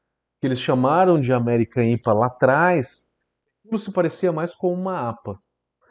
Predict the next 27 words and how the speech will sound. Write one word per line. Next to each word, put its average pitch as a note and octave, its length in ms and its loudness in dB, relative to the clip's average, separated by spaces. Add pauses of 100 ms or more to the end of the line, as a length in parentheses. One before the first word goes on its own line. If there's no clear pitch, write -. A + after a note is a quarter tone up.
(300)
Mas F3 240 -4
isso B3+ 240 -6
foi F3+ 240 0
só - 240 -8
a A3 100 -4
origem. A#2 720 -2 (680)
A A2+ 80 -2
origem F#3 600 0
foi D#3 380 -2
essa, B2+ 540 0 (640)
ah, G#2 640 -4
Liberty F3+ 560 0
Ale F3+ 380 4
da C3+ 120 4
Anchor D3+ 420 -2
Steam, C#3 600 -4 (880)
ah, A2 280 -4
usando B2+ 340 0
cem C3+ 160 -4
por - 80 -14
cento B2+ 240 -4
Cascade. A#2 720 -2 (1700)
Mas A#2 680 -4
na B2 160 -2
década F3+ 460 -2
de F#3 100 -2
oitenta, F3 800 -2